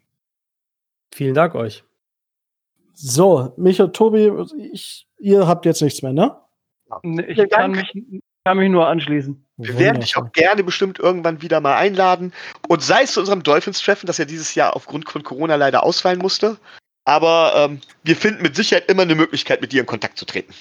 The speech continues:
Speaker 1: Ja, spätestens, äh, spätestens, wenn, wenn die Dolphins in den Playoffs sind, dann komme ich auf jeden Fall zurück.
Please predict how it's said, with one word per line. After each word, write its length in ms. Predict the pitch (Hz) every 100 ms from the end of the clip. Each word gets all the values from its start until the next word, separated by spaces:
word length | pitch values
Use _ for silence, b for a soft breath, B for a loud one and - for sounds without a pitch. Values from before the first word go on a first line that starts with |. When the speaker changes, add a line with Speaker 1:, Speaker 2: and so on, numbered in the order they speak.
| - -
Speaker 1:
Ja, 80 |
spätestens, 800 | 117 - 151 175 175 170 165 -
äh, 420 | 156 147 143 143 131
spätestens, 640 | - 139 147 156 147 135
wenn, 480 | 135 135 131 131 -
wenn 140 | 127
die 60 | 123
Dolphins 440 | 127 120 135 123
in 120 | 135
den 80 | 120
Playoffs 320 | 127 127 113
sind, 160 | 120 113
dann 120 | 117
komme 180 | 127 139
ich 180 | 127 -
auf 100 | 110
jeden 220 | 110 123
Fall 180 | 117 117
zurück. 380 | - 135 -